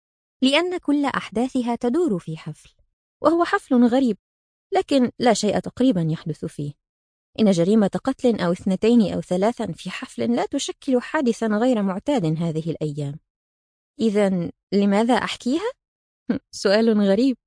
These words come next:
بالطبع أحكيها لأنها تختلف عن القصص السابقة، أو هكذا أحسبها.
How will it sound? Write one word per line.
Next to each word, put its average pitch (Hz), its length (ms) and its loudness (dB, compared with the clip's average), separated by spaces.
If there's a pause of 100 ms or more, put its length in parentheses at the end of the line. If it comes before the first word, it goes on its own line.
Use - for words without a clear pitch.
(360)
بالطبع 311 420 2
أحكيها 320 460 0
لأنها 240 440 2
تختلف 226 520 0
عن 175 180 2
القصص 180 420 -2
السابقة، 185 840 -4
أو 165 340 -4
هكذا 170 440 -4
أحسبها. 165 560 -8